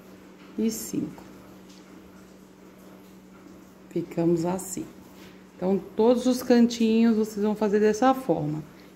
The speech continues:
E aqui eu vou repetir aqui, ó, trabalhando aqui dentro três pontos altos. Uma correntinha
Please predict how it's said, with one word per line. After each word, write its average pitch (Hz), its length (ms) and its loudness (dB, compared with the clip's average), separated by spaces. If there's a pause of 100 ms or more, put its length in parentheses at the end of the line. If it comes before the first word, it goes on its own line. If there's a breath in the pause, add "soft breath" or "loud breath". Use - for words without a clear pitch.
E 233 160 4
aqui 254 440 4
eu 240 100 4
vou 220 140 0
repetir 214 580 0
aqui, 196 320 -2
ó, 175 180 2 (520)
trabalhando 180 480 0
aqui 180 160 -4
dentro 185 400 -2
três 196 440 0
pontos 202 480 -6
altos. - 320 -12 (1700)
Uma 185 300 4
correntinha 226 840 6